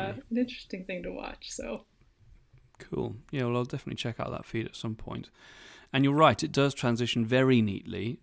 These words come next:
Speaker 1: in a way that we didn't really even plan into the show I've been, uh, watching this week, um, 'cause I think it came out this week.
Speaker 2: Mm.
Speaker 1: Um,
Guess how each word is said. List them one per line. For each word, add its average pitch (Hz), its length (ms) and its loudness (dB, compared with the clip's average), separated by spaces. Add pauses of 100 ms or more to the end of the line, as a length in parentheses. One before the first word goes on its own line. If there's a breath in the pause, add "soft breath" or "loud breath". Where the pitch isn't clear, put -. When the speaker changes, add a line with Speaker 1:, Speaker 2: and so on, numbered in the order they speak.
Speaker 1:
in 123 140 0
a 123 60 4
way 120 140 4
that 127 100 0
we 120 80 0
didn't 120 160 -2
really 120 220 2
even 123 200 2
plan 123 400 0
into 117 800 0 (500 loud breath)
the 120 80 0
show 135 460 8
I've 104 240 -4
been, 107 340 -6 (460)
uh, 110 200 -2
watching 123 420 -6
this - 200 -8
week, - 340 -8 (100)
um, 110 260 -2
'cause - 160 -10
I - 20 -6
think 208 180 -2
it - 80 -14
came 117 160 -4
out 175 200 0
this - 180 -8
week. 214 280 2
Speaker 2:
Mm. 123 60 -2
Speaker 1:
Um, 117 500 0